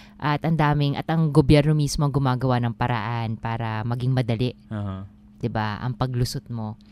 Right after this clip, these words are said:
Speaker 1: Whereas, kung ikaw ay nasa kabilang kampo naman or nasa kabilang kulay, ay lahat ng ebidensya, maliit, malaki,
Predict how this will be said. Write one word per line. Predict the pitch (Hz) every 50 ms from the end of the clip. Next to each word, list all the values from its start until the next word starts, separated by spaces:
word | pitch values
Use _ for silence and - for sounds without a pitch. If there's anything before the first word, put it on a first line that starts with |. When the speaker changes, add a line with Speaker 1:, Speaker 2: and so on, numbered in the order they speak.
| - - - - - -
Speaker 1:
Whereas, | - 170 165 156 151 143 139 139 -
kung | - 151 151
ikaw | 147 - - 143 139
ay | 131 135
nasa | 127 120 117 - -
kabilang | - 131 123 127 127 123 123
kampo | - - 117 117 107 -
naman | 127 156 208 214 180 151 143
or | 139 127
nasa | 120 120 - -
kabilang | - 127 123 117 127 123 117
kulay, | 120 - 160 160 151 139 127 123 120 117 - - - - - - - -
ay | - - 147 147 147 147 143
lahat | 139 160 180 190 233 220 - -
ng | - 175 175 170 165 -
ebidensya, | - 156 139 151 135 135 131 127 123 - - 131
maliit, | 123 120 127 123 95 98 156 165 165 -
malaki, | 156 139 123 120 120 - - 151 143 143 147 147